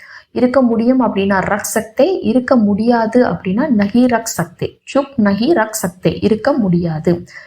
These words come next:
கியா நம்ம முன்னாடியே சேர்த்துட்டோம் இல்லையா? கொஷினுக்காக கேட்கக்கூடியது. So,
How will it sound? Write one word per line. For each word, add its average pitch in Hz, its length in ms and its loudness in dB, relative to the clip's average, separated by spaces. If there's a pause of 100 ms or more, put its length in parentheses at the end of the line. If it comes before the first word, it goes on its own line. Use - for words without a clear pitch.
(180)
கியா 240 120 2
நம்ம 220 220 2
முன்னாடியே 202 540 0
சேர்த்துட்டோம் 196 380 0
இல்லையா? 202 340 0
கொஷினுக்காக 185 580 0
கேட்கக்கூடியது. 165 800 -6 (400)
So, - 400 -2